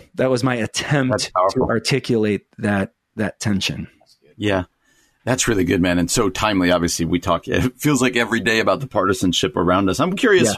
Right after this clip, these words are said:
Speaker 1: Yes.
Speaker 2: speaking of politics,
Speaker 1: Yeah.
Speaker 2: uh, you know, the line we'll hear often is, "Hey, pastor, hey, church, just preach the gospel and the rest is gonna take care of itself." How would
Speaker 1: Right.
Speaker 2: you answer to that?
Speaker 1: Well,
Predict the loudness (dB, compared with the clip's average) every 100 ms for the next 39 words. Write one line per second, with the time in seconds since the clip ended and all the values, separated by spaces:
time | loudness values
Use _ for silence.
0 | -4 -6 -2 2 2 2 0 0 0 0
1 | -2 -4 -8 -18 -20 -20 -20 _ -4 -2
2 | 0 0 0 2 4 4 0 0 0 2
3 | 2 2 2 2 2 2 2 0 2 2
4 | 4 4 4 2 2 2 2 -2 -2 0
5 | 0 0 0 2 0 0 0 0 0 -2
6 | 0 4 4 4 4 2 0 2 4 4
7 | 4 0 0 -2 2 0 2 0 0 0
8 | 2 2 -2 0 0 0 2 2 4 4
9 | 2 0 0 -2 0 0 0 -2 -2 0
10 | -2 -8 -16 _ _ _ _ _ _ -20
11 | -20 -20 -20 -20 -20 -20 _ 0 0 -2